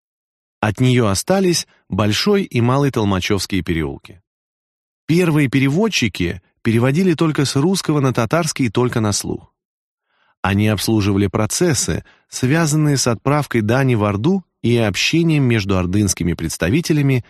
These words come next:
и московским руководством. Но позднее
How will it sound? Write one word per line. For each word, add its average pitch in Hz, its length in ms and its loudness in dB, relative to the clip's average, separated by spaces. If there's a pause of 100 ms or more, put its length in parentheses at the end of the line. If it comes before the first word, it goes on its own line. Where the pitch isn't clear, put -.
(140)
и 117 100 0
московским 95 640 0
руководством. - 640 -6 (1000)
Но 110 180 2
позднее 107 800 0